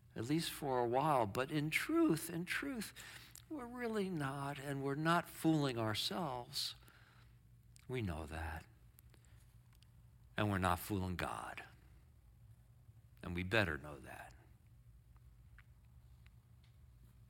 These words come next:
So if, if these words are at all needed for any of us who are hearing them this morning,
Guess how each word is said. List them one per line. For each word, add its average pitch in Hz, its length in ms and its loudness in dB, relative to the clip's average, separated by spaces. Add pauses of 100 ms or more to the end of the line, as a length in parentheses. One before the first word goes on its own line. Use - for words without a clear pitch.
(560)
So 147 460 12
if, 127 380 4 (840)
if 156 220 8 (300)
these 185 300 10
words 214 440 12
are 165 320 12
at 170 240 12
all 240 360 12
needed 123 680 10
for 147 360 6
any 160 580 12 (340)
of 139 240 8
us 139 440 8
who 139 260 4
are 120 240 8
hearing 113 540 4
them 87 260 0
this - 280 -4
morning, 85 420 -2